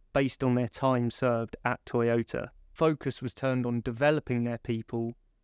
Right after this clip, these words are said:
involving team members in improvements. Instead of having unordered cars, taking up space and depreciating in the parking lot,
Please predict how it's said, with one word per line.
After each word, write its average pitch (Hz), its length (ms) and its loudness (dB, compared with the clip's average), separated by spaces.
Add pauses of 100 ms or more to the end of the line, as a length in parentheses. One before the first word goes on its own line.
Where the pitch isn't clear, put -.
(160)
involving 131 680 2
team 120 280 -2
members 117 480 -2 (140)
in 127 160 2
improvements. 113 840 -2 (260)
Instead 170 460 0
of 151 100 -4
having 147 380 -2 (120)
unordered 151 580 0
cars, 170 640 0 (180)
taking 143 380 0
up - 160 -4
space - 600 -2
and 131 120 0
depreciating 143 840 -2
in 123 100 0
the 123 60 -2
parking 139 500 0
lot, 147 200 0